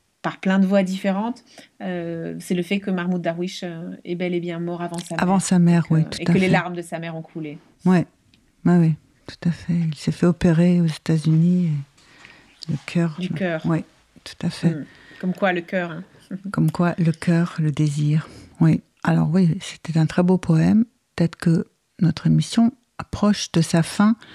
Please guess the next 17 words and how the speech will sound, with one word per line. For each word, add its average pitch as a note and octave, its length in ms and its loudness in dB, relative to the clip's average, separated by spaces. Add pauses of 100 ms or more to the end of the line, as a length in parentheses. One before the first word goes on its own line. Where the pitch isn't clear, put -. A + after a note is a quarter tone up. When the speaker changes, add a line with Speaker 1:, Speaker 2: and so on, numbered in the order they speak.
(320)
Speaker 2:
Et E3 160 4
avant F#3 340 4
d'écouter F#3 680 0
une E3 160 4
dernière E3 500 2
musique, D#3+ 500 0
on D#3+ 80 4
se - 160 -4
quittera - 380 -6
d'ailleurs D#3+ 400 2
sur, D3 420 -4
euh, C#3+ 180 -4 (160)
cette D#3+ 320 -6
blessure E3 800 0
de - 80 -2
Vanessa D#3 440 2
Paradis. D#3+ 560 2